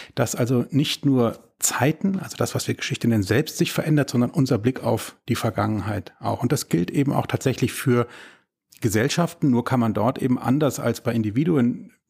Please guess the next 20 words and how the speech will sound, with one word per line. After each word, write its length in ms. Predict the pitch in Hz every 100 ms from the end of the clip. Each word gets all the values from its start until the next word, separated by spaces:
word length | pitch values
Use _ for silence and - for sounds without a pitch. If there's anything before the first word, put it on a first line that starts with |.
| _
nicht 260 | 120 123 -
mehr 160 | 127
davon 280 | 127 123 117
sprechen, 360 | - 120 117 117
dass 160 | 107 -
es 80 |
sich 160 | - -
um 180 | 104 - _ _ _ _ _
eine 320 | - 123 127 123
Erinnerung 560 | 120 117 110 110 110
oder 260 | 107 113 -
eine 300 | 127 131 127
Vergangenheit 580 | 117 110 113 117 113 113
oder 260 | 120 -
einen 300 | 131 147 143
Blick 260 | 117 120 -
handelt, 280 | 117 117 113
sondern 160 | 117
das 100 | 127
sind 160 | - -